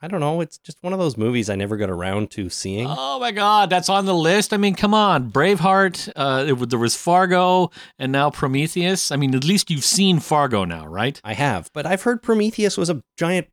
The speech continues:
Speaker 1: pile of shit, so I never
Speaker 2: No.
Speaker 1: wanted to see it.
Speaker 2: It's not horrible. It's not great,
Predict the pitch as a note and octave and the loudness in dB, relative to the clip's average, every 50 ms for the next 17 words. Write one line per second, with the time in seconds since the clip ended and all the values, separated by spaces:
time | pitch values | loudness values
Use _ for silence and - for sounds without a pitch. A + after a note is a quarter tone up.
0 | _ - - D#3+ E3+ F3 D#3+ C3 - - - - - A2+ - - - - A#2 A2+ | _ -4 -2 0 0 0 -2 -2 -4 -6 -6 -4 -4 -4 -4 -6 -6 -4 -2 -2
1 | C3 E3+ G#3+ G#3 D3 G#2+ F#3+ E3+ D#3 F2 G2+ - - - F2 F#2 C#3 F#3+ - _ | 0 0 0 -2 0 2 2 2 0 0 -4 -10 -10 -8 -8 -8 -8 -10 -12 _
2 | _ _ _ _ _ - B3 A3 B3 E4+ E4+ C#4 F#3+ - - - F3+ F3+ F3 D#3 | _ _ _ _ _ -8 -6 -4 -2 0 0 0 0 -2 0 2 4 4 4 4
3 | C3+ A#2+ G2+ G2+ F#2 G#2 C#3 D3+ _ - F#3+ F3 E3+ - - A3+ A#3 G3 D3 A#2 | 4 2 0 0 -2 -2 -4 -8 _ -6 -4 -2 -2 0 0 0 -2 -2 -2 -6
4 | A#2+ G#2+ G#2 A2 A2+ A2+ D3+ G3 - - - | -4 -4 0 0 0 0 0 -2 -4 -6 -10